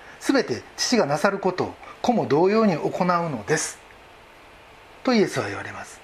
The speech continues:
これは、自分を神と同列に置いたということで石打ちを仕掛けたその人たちに対して、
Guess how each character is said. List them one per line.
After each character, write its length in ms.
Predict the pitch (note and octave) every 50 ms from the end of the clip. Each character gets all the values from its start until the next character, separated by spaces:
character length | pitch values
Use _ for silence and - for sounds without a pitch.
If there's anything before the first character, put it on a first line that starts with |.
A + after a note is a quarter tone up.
| - -
こ 120 | - - A3+
れ 60 | A3+
は、 300 | A3 G#3+ G3 D3+ - - - - - - - - - - - - - - - - - - - - - - - - -
自 180 | B2+ C3 E3+
分 300 | F3 G3 G#3+ A3 A3 A3
を 100 | G#3+ G3
神 300 | G3+ - - C#4+ C#4+ A#3
と 160 | E3 - D#3+ D3
同 240 | A#2+ C#3 - -
列 220 | - - G3+ G3+ A3+
に 80 | B3
置 100 | B3+ C4+
い 60 | A3+ -
た 240 | G#3 E3 - C#3+
と 160 | - - F3 F#3
い 60 | G3+
う 100 | G#3 G#3
こ 120 | - G#3+
と 140 | G#3+ F3 C#3+
で 100 | A#2+ C3
石 220 | F3 E3+ - -
打 140 | C#4 C4+ B3+
ち 180 | - - B3+ B3+
を 120 | A#3+ A3+
仕 120 | - - -
掛 160 | - G#3+ G#3+
け 140 | A3+ G3+ -
た 180 | - - - - - - - -
そ 140 | - - C#4+
の 100 | C#4+ C4
人 180 | - - D#4
た 120 | D4+ A#3 -
ち 140 | - - -
に 100 | - -
対 240 | - C3 - -
し 80 | - -
て、 120 | - -